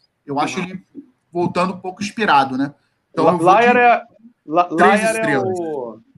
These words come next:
Speaker 3: Liar eu, eu, é quando eu vi Skin on My Dick, falei, pô,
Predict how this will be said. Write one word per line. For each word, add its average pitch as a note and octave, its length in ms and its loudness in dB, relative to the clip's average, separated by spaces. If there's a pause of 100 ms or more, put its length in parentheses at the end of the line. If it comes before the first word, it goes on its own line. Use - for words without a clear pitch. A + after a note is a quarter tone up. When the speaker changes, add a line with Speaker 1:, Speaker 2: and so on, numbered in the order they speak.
(220)
Speaker 3:
Liar F3+ 380 2
eu, F#3+ 400 -2
eu, E3+ 260 -2
é D#3+ 80 -2
quando G3 240 -2
eu G3+ 140 2
vi G3+ 100 -6
Skin G3 320 -6
on F#3+ 80 0
My F3+ 180 -2
Dick, F#3+ 320 -6
falei, F#3+ 220 2
pô, G3+ 240 -6